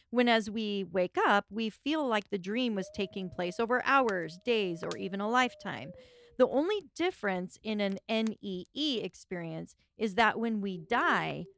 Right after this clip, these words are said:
we aren't waking up to perceive time passing. It is our eternal state that, like a dream, never ends until we wake up,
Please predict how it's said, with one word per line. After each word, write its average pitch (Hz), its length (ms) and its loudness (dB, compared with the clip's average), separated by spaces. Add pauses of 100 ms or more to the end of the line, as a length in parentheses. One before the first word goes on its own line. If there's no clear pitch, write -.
(140)
we 269 220 2
aren't 277 240 0
waking 208 420 -2
up 277 220 -2
to - 100 -12
perceive 180 500 -6
time 226 280 0
passing. 156 540 -6 (580)
It 269 140 4
is 254 140 4
our 254 160 8
eternal 277 480 0
state 196 400 0 (100)
that, - 160 0
like 262 360 2
a 262 60 0
dream, 214 400 -4
never 202 300 0
ends 208 340 -4
until 185 260 -6
we 180 140 -4
wake 170 280 -6
up, 220 260 2